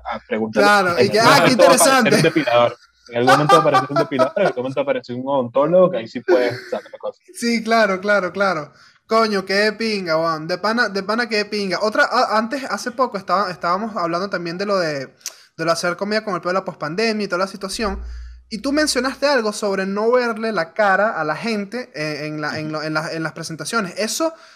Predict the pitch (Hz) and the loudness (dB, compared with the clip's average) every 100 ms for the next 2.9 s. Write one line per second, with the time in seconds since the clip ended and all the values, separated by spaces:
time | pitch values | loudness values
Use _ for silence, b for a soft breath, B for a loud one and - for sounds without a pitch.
0 | B B _ - 208 330 320 220 - 214 | B B _ -6 -2 -2 0 -2 0 -4
1 | 180 185 208 220 277 - 269 - 196 247 | -6 -4 -2 -2 -2 2 4 4 0 0
2 | 285 208 196 190 185 208 214 202 | 0 -2 -2 -4 -4 -4 -4 -8